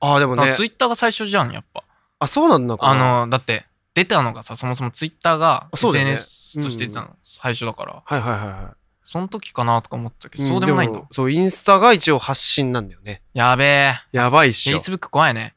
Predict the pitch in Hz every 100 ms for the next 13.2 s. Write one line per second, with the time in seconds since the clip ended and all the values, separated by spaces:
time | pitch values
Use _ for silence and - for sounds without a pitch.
0 | - 127 127 - 135 104 - _ _ _
1 | _ 196 254 185 151 139 233 247 254 -
2 | - 233 - 233 165 110 123 117 - -
3 | _ - 143 135 131 127 123 120 117 202
4 | 214 240 247 - 123 175 180 110 98 _
5 | 101 - _ _ - - - 220 185 135
6 | 120 110 156 127 - - - - 127 107
7 | 156 156 151 165 170 170 165 160 160 156
8 | 151 147 143 165 127 110 123 107 104 101
9 | - 117 127 135 131 131 127 - 101 104
10 | 113 117 _ _ _ - _ 139 131 -
11 | 226 247 254 262 233 247 220 151 131 160
12 | 196 175 190 151 123 107 107 123 147 214
13 | 254